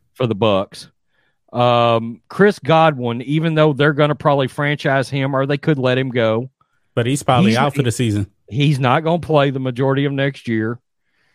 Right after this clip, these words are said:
Speaker 1: Um, man, the Bucs still have Mike Evans.
Speaker 2: Yeah.
Speaker 1: Um, they got Scotty Miller. They're probably gonna let Leonard Fournette go.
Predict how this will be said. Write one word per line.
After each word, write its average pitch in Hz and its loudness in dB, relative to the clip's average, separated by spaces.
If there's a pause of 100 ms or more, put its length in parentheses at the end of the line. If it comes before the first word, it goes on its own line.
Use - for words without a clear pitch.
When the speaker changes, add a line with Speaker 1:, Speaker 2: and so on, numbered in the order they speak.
(360)
Speaker 1:
Um, 113 0 (2750)
man, 160 0 (100)
the 139 -2
Bucs 196 2
still 175 4
have 147 2
Mike 123 -4
Evans. 127 -4 (840)
Speaker 2:
Yeah. 107 6 (640)
Speaker 1:
Um, 104 -8 (140)
they 123 0
got 151 2
Scotty 156 0
Miller. 135 0
They're 117 -2
probably 151 0
gonna 143 0
let 143 2
Leonard 139 -2
Fournette 127 -2
go. 110 0